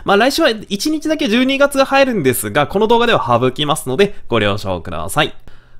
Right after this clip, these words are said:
まずはペイペイですね。こちらのラストの週となりました。街角ペイペイ第一弾のキャンペーンですね。こちらキャッシュレス消費者還元の五パーセントのお店であれば、最大で十パーセント還元されるキャンペーンとなってます。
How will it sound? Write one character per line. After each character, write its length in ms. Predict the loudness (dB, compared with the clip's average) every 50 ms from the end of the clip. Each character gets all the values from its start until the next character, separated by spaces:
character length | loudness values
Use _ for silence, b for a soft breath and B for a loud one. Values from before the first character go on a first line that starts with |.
| b b -4
ま 100 | -2 0
ず 80 | 2 2
は 100 | 2 2
ペ 120 | 2 0
イ 40 | 2
ペ 100 | 2 2
イ 40 | 2
で 80 | 2 0
す 100 | 0 0
ね。 120 | -2 -2
こ 100 | 0 0
ち 60 | 0
ら 40 | 2
の 140 | 2 4 4
ラ 160 | 4 2 2
ス 100 | 0 -2
ト 120 | -4 -4
の 80 | -4 -2
週 260 | 0 2 4 4 4
と 160 | 4 4 4
な 160 | 4 4 2 2
り 80 | 2
ま 140 | 2 0 0
し 40 | 0
た。 220 | 2 2 2 2
街 200 | 2 0 0 0
角 200 | 0 2 2 2
ペ 120 | 2 2 2
イ 40 |
ペ 140 | 2 2 0
イ 40 | 2
第 220 | 2 2 2 0
一 160 | -2 -2 -2 -2
弾 140 | 0 0
の 80 | 0 0
キ 100 | 0 0
ャ 160 | 2 2 2
ン 60 | 2
ペ 160 | 2 2 2 2
ー 20 |
ン 60 | 2
で 100 | 0 0
す 140 | -2 -2 0
ね。 200 | 0 0 0 0 -2
こ 80 | -4
ち 80 | -4 -2
ら 80 | -2 -2
キ 80 | -4
ャ 20 | -4
ッ 40 |
シ 80 | -4 -2
ュ 20 |
レ 80 | -2 -2
ス 60 | 0
消 100 | 0 -2
費 80 | -2 -2
者 100 | -2 -2
還 160 | -4 -4 -2
元 160 | -2 -2 -2
の 140 | -2 -2 -2
五 120 | 0 -2 0
パ 200 | 0 2 2 2
ー 60 | 2
セ 120 | 0 -2
ン 60 | -2 -2
ト 80 | -2
の 80 | 0 0
お 40 | 0
店 180 | 0 -2 -2 0
で 140 | 2 2
あ 40 | 2
れ 60 | 2
ば、 160 | 2 0 0 -2
最 180 | -2 -4 -4
大 120 | -4 -2 -2
で 100 | -2 -2
十 160 | -2 -2 -4
パ 200 | -2 -2 -2 -2
ー 20 |
セ 120 | 0 -2 -2
ン 60 | -4
ト 80 | -4
還 180 | -4 -4 -4 -2
元 140 | -2 -2 -2
さ 140 | -2 -2 -2
れ 80 | 0
る 120 | 2 2 2
キ 120 | 0 0
ャ 80 | 0 0
ン 80 | 0
ペ 80 | 0 -2
ー 20 |
ン 40 | -2
と 80 | -2 -4
な 100 | -6 -8
っ 40 |
て 120 | -4 0 2
ま 100 | 2 2
す。 140 | 2 -2